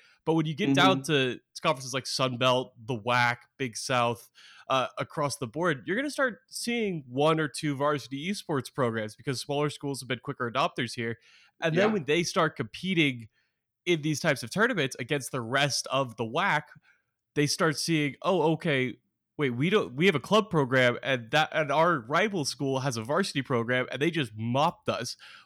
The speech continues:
Speaker 1: We might need
Speaker 2: <laughs>
Speaker 1: to invest in this a little bit more."
Speaker 2: Yeah,
Speaker 1: Or
Speaker 2: yeah.
Speaker 1: maybe our club team just won. If we make it a varsity program,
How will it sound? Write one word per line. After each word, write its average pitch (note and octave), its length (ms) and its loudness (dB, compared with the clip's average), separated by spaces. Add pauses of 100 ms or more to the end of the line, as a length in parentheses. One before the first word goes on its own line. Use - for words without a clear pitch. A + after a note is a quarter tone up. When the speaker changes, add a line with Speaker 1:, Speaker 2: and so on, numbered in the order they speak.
(120)
Speaker 1:
We C#3 200 0
might F3 300 8
need D3 100 4
Speaker 2:
<laughs> - 0 -
Speaker 1:
to C#3+ 140 0
invest B2+ 540 2
in A#2 140 -2
this A2+ 240 -2
a B2+ 60 -4
little B2+ 240 0
bit A2+ 200 0
more." B2 500 0 (200)
Speaker 2:
Yeah, B2 300 6
Speaker 1:
Or D#3+ 180 8
Speaker 2:
yeah. B2+ 240 0
Speaker 1:
maybe E3+ 300 2
our D#3 140 8
club G#3+ 340 0
team D3 240 4
just B2+ 200 -2
won. C#3+ 460 4
If B2+ 140 -6
we E3+ 100 0
make D#3 180 2
it D#3 80 2
a C3 60 2
varsity D3+ 400 0
program, C3 560 2